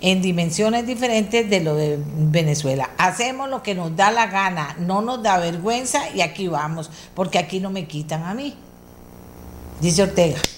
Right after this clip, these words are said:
Y Rosario La Paz dice, "Sí, mi amor, y yo estoy aquí por cualquier cosa", ¿verdad? De vicepresidenta, claro.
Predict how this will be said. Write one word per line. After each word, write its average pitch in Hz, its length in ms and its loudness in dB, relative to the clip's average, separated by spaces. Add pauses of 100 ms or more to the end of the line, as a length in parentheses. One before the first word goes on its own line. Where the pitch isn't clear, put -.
Y 175 60 -6
Rosario 185 400 -4
La 190 160 -4
Paz 170 180 -2
dice, 156 260 -8
"Sí, 262 140 -4
mi 214 120 -2
amor, 147 300 -4
y 170 120 -6
yo 180 100 -2
estoy 208 280 -2
aquí 196 260 -6
por 208 240 -6
cualquier 170 380 -6
cosa", - 340 -12 (2000)
¿verdad? 202 320 4 (440)
De 143 100 0
vicepresidenta, 131 680 -6 (120)
claro. 165 220 -2